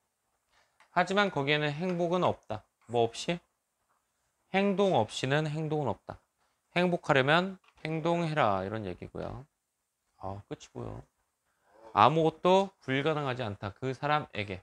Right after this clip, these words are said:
어떤 사람에게? 진심, 자, 윌링, 아, 아이고. 자, 우선 헷갈릴 만한 게 be willing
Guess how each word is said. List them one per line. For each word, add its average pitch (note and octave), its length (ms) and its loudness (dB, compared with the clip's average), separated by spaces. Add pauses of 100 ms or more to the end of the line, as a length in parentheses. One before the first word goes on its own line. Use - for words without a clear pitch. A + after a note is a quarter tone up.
(320)
어떤 B2 300 -4
사람에게? A#2 500 -4 (1400)
진심, D#3+ 680 -2 (360)
자, G#2 300 0 (120)
윌링, F3 520 2 (560)
아, A2+ 280 -12 (1000)
아이고. B2 460 -6 (2500)
자, A2 380 2 (400)
우선 B2 320 0
헷갈릴 F3 420 0
만한 A2+ 260 -2
게 G#2 160 0
be D3+ 380 0
willing C3 440 0